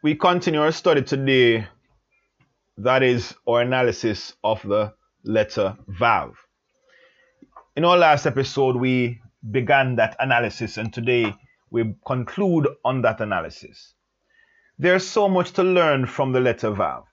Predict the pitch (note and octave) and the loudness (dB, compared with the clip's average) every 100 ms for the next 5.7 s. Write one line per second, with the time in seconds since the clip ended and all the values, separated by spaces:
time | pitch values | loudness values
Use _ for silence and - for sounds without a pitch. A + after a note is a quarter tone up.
0 | _ - - - G3 F3+ E3+ - D#3+ D3+ | _ -18 -6 0 2 2 -2 -4 -2 -2
1 | D3 _ - - F#3+ D3+ D3 C#3+ D#3+ D3+ | -4 _ -10 0 2 2 0 -2 0 2
2 | C#3 - C3 C3+ B2 - _ _ _ - | 2 0 0 0 -2 -8 _ _ _ -8
3 | C3+ B2+ C3 - F3+ C#3 - E3 D#3+ - | -2 -2 -4 -2 0 0 -2 -2 -2 -4
4 | - E3+ - - C#3+ C#3+ - - F3 C#3 | -2 -4 -4 -4 -4 -4 -6 -2 0 2
5 | A#2+ - B2 E3 D3+ C#3 | 0 -2 0 0 2 0